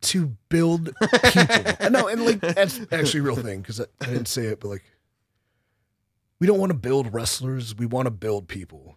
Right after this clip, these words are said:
Speaker 1: And as much fun and goofy and shit we had here, like, the true reality of what this became is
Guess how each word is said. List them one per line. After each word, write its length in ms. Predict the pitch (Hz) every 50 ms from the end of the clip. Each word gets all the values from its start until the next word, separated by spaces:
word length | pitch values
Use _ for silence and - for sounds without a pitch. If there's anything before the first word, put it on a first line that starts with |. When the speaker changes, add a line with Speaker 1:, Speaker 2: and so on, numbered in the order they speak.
| _ _ -
Speaker 1:
And 320 | 110 104 104 104 104 95 - _ _ _
as 80 | - 113
much 160 | 127 135 -
fun 300 | - - - 139 131 127
and 280 | 123 113 107 104 107 120 _ _ - 107
goofy 580 | 123 156 151 139 - 147 139 139 135 127 139 -
and 300 | 120 110 107 104 113 120 - _ _ _ _ _ _ _ _ _ _
shit 240 | - - - 143 110
we 100 | 117 120
had 220 | 117 123 120 117 104
here, 300 | 113 117 113 110 104 - _ _ _ _ _ _ _ _ _ _ _ _ _ _
like, 120 | 127 117 -
the 80 | 123
true 500 | 117 - - - 170 165 160 156 151 151 - _ _ _ -
reality 720 | 117 120 123 127 131 127 123 123 117 117 113 113 113 104 98 - _ _ _ _ _ _
of 100 | 107 95
what 140 | 110 123 -
this 160 | - 110 -
became 720 | - - 113 92 - 107 107 101 98 95 92 92 92 92 -
is 220 | 107 92 85 -